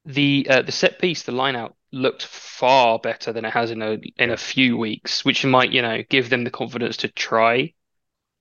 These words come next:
Speaker 1: a
Speaker 2: I
Speaker 1: set piece, uh, sorry, a rolling maul, because
Speaker 2: They
Speaker 1: they, they
Speaker 2: were
Speaker 1: che-, they attempted it against Dallas for the
Speaker 2: Yeah,
Speaker 1: win, and
Speaker 2: I
Speaker 1: that
Speaker 2: think
Speaker 1: cost
Speaker 2: they were
Speaker 1: them.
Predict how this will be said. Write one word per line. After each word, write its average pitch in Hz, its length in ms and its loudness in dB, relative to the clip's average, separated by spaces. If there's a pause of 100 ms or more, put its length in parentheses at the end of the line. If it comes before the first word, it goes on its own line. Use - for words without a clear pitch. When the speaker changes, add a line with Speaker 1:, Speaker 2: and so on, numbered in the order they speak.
Speaker 1:
a 139 120 -4
Speaker 2:
I 135 40 -2
Speaker 1:
set 135 360 0
piece, - 480 0 (180)
uh, 127 200 4
sorry, 120 240 2
a 120 40 2
rolling 131 380 4
maul, 165 300 -2 (500)
because 131 240 0
Speaker 2:
They 247 160 4
Speaker 1:
they, - 80 2
they 370 60 4
Speaker 2:
were 359 60 0
Speaker 1:
che-, 214 200 2
they 135 80 4
attempted 156 340 0
it - 40 6
against 123 320 -2
Dallas 120 280 -2
for - 160 -12
the - 120 -10
Speaker 2:
Yeah, 113 100 -2
Speaker 1:
win, 110 240 0
and - 80 -4
Speaker 2:
I - 40 2
Speaker 1:
that - 80 -4
Speaker 2:
think - 140 -8
Speaker 1:
cost 240 180 0
Speaker 2:
they 208 60 -4
were 160 100 -6
Speaker 1:
them. 95 140 -12